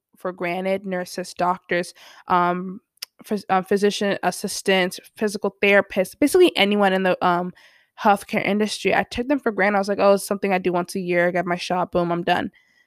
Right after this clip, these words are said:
But they do so much more than that. And I just wanna say, anybody who is a doctor, or who's in a, studying to be a doctor or to be a nurse, or who's in the healthcare industry or has family, literally, thank you so much for fam-, for working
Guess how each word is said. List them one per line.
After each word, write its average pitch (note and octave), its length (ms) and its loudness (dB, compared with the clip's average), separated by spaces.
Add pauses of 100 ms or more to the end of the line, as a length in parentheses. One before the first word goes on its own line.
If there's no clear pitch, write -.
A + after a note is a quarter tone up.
(140)
But G#3+ 140 -2
they A#3 120 6
do A3+ 160 4
so - 280 2
much G#3 240 2
more G3 180 4
than F#3+ 180 0
that. F#3 240 4
And F3+ 180 2
I F3+ 60 4
just F#3+ 140 -2
wanna G3 160 0
say, - 140 -2
anybody F#3+ 560 2 (360)
who A#3 200 2
is F#3+ 200 2
a G#3+ 60 4
doctor, G3+ 500 4
or G3 40 2
who's F#3 180 0
in F#3 140 -6
a, - 240 -8 (220)
studying G3 580 0
to G3+ 100 -6
be G3 80 4
a G3 60 4
doctor F#3+ 400 4
or F#3 200 0
to - 140 -10
be F#3 100 -4
a F#3 80 -4
nurse, G#3 360 2
or F#3 120 -2
who's F3+ 200 -4
in F3+ 80 -4
the F#3 80 -4
healthcare G#3 400 0
industry G3 340 -2
or F#3 120 4
has F3 300 -4
family, G#3+ 520 0 (400)
literally, G#3 320 6
thank G3+ 280 -2
you G#3 60 -2
so - 180 -2
much F#3 220 0
for G3 100 -6
fam-, F#3 240 -2 (300)
for G3 100 2
working A3+ 500 0